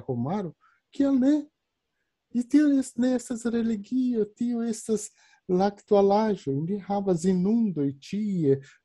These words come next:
turmentoj, eh, ni havas, em, em, eh, eh, maraj problemojn kaj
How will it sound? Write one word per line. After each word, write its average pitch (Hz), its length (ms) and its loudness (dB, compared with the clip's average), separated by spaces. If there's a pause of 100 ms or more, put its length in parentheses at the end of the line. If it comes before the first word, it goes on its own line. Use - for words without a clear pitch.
(140)
turmentoj, 202 880 2
eh, 135 1040 -4 (120)
ni 170 140 -4
havas, 202 540 -2
em, 160 220 -2 (140)
em, 143 100 -6 (100)
eh, 127 760 -2 (640)
eh, - 240 -12
maraj 151 840 2
problemojn 151 880 -2 (240)
kaj 139 180 -2